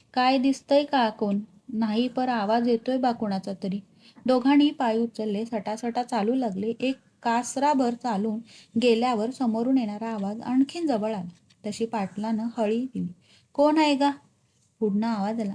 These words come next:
"आम्ही मगदूम, वस्तीवर निघालोय." मगदुमाची पोरं जवळ आली तशी पाटलाची चाल आकसली. तो थांबून म्हणाला, "कुठनं आला गा?" "गावाकडनं." "येळ केला?"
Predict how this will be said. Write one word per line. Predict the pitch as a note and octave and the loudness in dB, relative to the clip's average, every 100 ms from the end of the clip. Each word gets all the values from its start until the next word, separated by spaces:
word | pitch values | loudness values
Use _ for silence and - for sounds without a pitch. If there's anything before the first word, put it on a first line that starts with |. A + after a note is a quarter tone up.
| - | -8
"आम्ही | A3+ A#3+ C4+ D4 | 0 6 6 8
मगदूम, | C#4 A3+ A3+ C4+ G#3 - _ _ _ - | 6 4 4 4 4 0 _ _ _ -4
वस्तीवर | A#3+ A#3+ D4+ D4+ | -2 -2 0 4
निघालोय." | D4 C#4 A3+ A3 F#3+ F3+ - _ | 6 6 6 4 2 -4 -8 _
मगदुमाची | G#3 G#3 G3 A#3 A#3 A3 A#3+ | -8 -6 -4 0 0 -2 -4
पोरं | A#3+ G3 G#3+ | -2 -2 -2
जवळ | A3 G#3 A3+ | -4 -4 -4
आली | A#3+ G3+ A3+ | -4 -4 -6
तशी | A#3+ A#3+ | -10 -8
पाटलाची | A#3+ G3+ - G#3+ A#3 C4+ | -6 -6 -6 -6 -4 -4
चाल | A3+ G#3+ A#3 - - _ | -4 -4 -8 -16 -20 _
आकसली. | A3+ - C#4+ - G#3 | -8 -2 -2 -2 -10
तो | - A#3 - | -8 -10 -4
थांबून | A3+ A3 C4+ | 0 2 4
म्हणाला, | C4 G3+ - _ _ | 4 0 -10 _ _
"कुठनं | C#4 C#4 C#4 D#4+ | -4 0 2 4
आला | C#4+ A3+ | 4 2
गा?" | G#3+ A#3 - _ - | 2 -4 -6 _ -6
"गावाकडनं." | A3+ G#3+ A#3 A#3 A3 G3 - _ _ - - | -2 0 0 0 -4 -4 -10 _ _ -16 0
"येळ | C4 D4+ | 4 4
केला?" | D#4 C4+ A3 | 4 0 -2